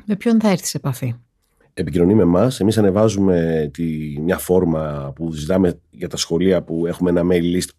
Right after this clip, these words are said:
Speaker 2: και όποια άλλα δείξουν ενδιαφέρον να συμπληρώσουν τις ημερομηνίες που τους ενδιαφέρουνε. Συνήθως είναι Παρασκευές οι επισκέψεις στο οικοκυστήριο. Και μετά έχουμε, ο πρώτος που θα δηλώσει,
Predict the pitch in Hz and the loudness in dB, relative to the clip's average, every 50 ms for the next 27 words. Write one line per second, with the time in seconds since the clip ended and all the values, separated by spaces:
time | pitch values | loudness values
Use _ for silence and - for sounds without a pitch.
0 | _ _ _ - 120 139 139 - 101 92 90 90 85 80 87 82 - 87 82 78 | _ _ _ -2 0 0 0 2 2 2 2 2 2 0 -2 -2 -2 -2 -2 -2
1 | 76 71 - 87 85 78 73 73 - - - _ - - 82 - 80 78 85 90 | -2 -2 -2 -2 -2 -2 -4 -8 -12 -20 -20 _ -6 -6 -4 -4 -2 -2 0 2
2 | 104 113 113 - 107 - - - 101 87 85 85 85 85 90 98 98 95 87 - | 2 2 2 2 0 0 0 0 2 2 4 4 4 4 4 4 4 2 0 -2
3 | - - 85 85 82 78 78 78 76 73 69 65 60 60 60 - - 85 80 73 | -6 -6 -6 -4 -4 -4 -6 -6 -8 -8 -8 -10 -12 -12 -10 -8 -6 -4 -4 -6
4 | 78 71 - 87 80 76 85 95 123 170 190 _ _ _ _ _ _ - - - | -6 -6 -4 -4 -2 -2 0 0 -2 -2 -4 _ _ _ _ _ _ -8 -4 -2
5 | 101 - - 123 120 107 95 90 - - 90 82 78 92 98 82 71 - - - | 0 0 0 0 2 2 0 0 0 -2 -4 -2 0 2 0 0 0 -2 -8 -12
6 | - - - _ _ - 78 78 76 - - - 85 80 - - - - - 76 | -20 -20 -20 _ _ -4 -4 -2 -2 -4 -4 -2 -2 -2 -2 -2 -6 -4 -4 -4
7 | 69 71 71 69 69 - 71 - - - 87 85 90 117 143 180 - - _ _ | -2 -2 -4 -6 -6 -10 -12 -10 -6 -4 -2 0 0 0 0 0 -2 -6 _ _
8 | _ _ _ _ _ - 113 107 196 208 202 190 202 214 208 190 170 - - 175 | _ _ _ _ _ 0 2 4 4 2 2 2 2 4 4 2 2 0 0 0
9 | 165 - - - - 101 - 131 120 123 143 135 135 - - - 87 90 98 127 | 0 0 -2 -4 -4 -2 0 0 2 4 4 2 2 0 0 0 2 4 4 4
10 | 185 190 - - 156 143 127 120 | 4 2 2 2 2 2 2 0